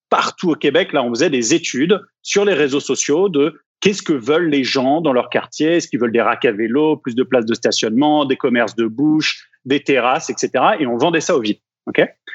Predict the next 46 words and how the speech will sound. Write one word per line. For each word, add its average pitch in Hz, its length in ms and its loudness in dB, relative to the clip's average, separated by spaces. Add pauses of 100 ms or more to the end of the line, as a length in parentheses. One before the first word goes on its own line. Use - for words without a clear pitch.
(380)
Sur - 300 0
ce - 120 0
concept-là, 180 840 0 (200)
euh, 123 260 2
donc 123 200 -2
là, 165 100 2
on 165 80 2
est 127 60 0
fin 202 200 0
deux 170 100 2
mille 151 140 0
seize, 113 260 0
hein, 113 100 0
j'ai 104 100 0
monté 117 220 0
la 123 100 2
boîte 139 240 0
en 113 100 -2
deux 117 100 0
mille 123 140 0
quatorze. 113 340 0
Donc, 104 200 -20
euh, 107 120 4 (320)
on 110 200 -2
a 117 80 2
eu 123 280 2
deux 143 300 0
ans 156 100 2
de 131 100 2
galère, 127 380 0
galère. 117 360 0 (300)
Fin 170 120 0
deux 170 80 0
mille 151 160 0
seize, 208 160 0
sur 160 140 -2
ce - 80 -2
concept-là, 175 560 0
on, 143 260 0
on 135 160 0
fait 180 160 0
notre 131 180 -2
première 185 420 0
ronde 147 200 0
de 127 80 0
financement. 117 540 -2